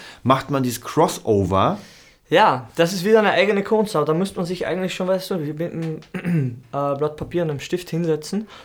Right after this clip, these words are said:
Speaker 2: und das einfach mal
Speaker 1: Analysieren so ein bisschen, ja.
Speaker 2: brainstorm-technisch,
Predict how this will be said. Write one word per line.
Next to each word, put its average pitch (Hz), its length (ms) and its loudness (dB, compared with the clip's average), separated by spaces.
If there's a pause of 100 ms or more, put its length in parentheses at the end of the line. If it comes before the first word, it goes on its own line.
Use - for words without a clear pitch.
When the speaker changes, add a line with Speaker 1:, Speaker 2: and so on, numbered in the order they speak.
(200)
Speaker 2:
und 143 140 -6
das 147 140 -2
einfach 151 320 -2
mal 156 320 2
Speaker 1:
Analysieren 120 560 4
so 107 80 2
ein 101 80 2
bisschen, 180 240 4
ja. 113 120 4
Speaker 2:
brainstorm-technisch, 190 500 -4